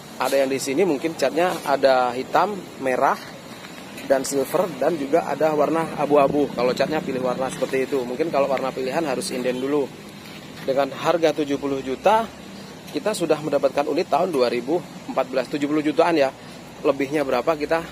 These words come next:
eh, silahkan telepon aja. Untuk, dan harga di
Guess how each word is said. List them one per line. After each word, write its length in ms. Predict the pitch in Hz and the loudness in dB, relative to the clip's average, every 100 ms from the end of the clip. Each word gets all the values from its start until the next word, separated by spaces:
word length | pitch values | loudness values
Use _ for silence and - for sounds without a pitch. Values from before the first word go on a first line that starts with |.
| - - - - - - - - | -14 -18 -18 -18 -18 -18 -18 -6
eh, 420 | 135 135 131 131 131 | 0 4 4 2 -2
silahkan 340 | - 139 135 143 | -2 -2 -2 2
telepon 300 | 147 151 147 | 2 2 0
aja. 320 | 139 139 120 - - - - - | 2 0 -2 -10 -20 -20 -12 -4
Untuk, 400 | 131 131 131 - | -2 0 -2 0
dan 160 | 147 131 | -2 0
harga 400 | 135 135 131 131 | 0 0 2 2
di 320 | 127 131 127 | 0 -4 -4